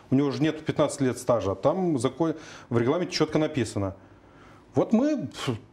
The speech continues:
четко соблюдаем. И это все было заснято на видео, чтобы нас еще никто не обвинял в том, чтобы мы кого-то сделали судьей.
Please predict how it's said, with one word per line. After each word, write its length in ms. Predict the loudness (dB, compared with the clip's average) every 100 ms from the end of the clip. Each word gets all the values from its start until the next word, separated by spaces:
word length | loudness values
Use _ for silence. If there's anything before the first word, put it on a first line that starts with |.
| _ -14 0
четко 260 | 0 2
соблюдаем. 540 | -2 0 0 2 0 0 0
И 60 |
это 180 | 0 0
все 180 | 0 0
было 340 | 2 2 0 -6 -16 -16 -6
заснято 500 | 0 0 0 0 2
на 140 | 0
видео, 460 | 0 0 2 0 0 0
чтобы 240 | 2 4
нас 200 | 2 -2
еще 180 | -4 -2
никто 240 | -2 0
не 80 | 0
обвинял 580 | 0 0 0 2 2 0
в 120 | -2
том, 200 | 0 0
чтобы 320 | 0 -2 0 2
мы 360 | 2 2 0 -2 -14 -20 -20 -20 -14 -8 -4
кого-то 320 | 2 2 2 2
сделали 360 | 2 2 2
судьей. 480 | 0 0 2 2 0